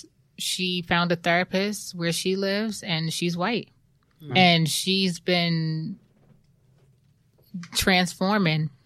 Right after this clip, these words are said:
Speaker 2: Mm.
Speaker 1: with this therapist. I've had horrible experience with Black therapists.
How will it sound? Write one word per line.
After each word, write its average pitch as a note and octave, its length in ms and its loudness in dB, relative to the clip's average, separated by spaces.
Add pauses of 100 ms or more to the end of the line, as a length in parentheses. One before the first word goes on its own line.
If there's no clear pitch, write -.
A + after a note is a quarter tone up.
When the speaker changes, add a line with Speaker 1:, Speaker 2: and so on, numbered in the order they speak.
(120)
Speaker 2:
Mm. C3+ 280 -14
Speaker 1:
with F3 200 4
this F3 220 0
therapist. F3 760 -2 (460)
I've F#3+ 140 2
had G3 160 4
horrible F3+ 720 4 (120)
experience E3 640 -6
with D#3 120 -2
Black D3 300 -6
therapists. - 640 -10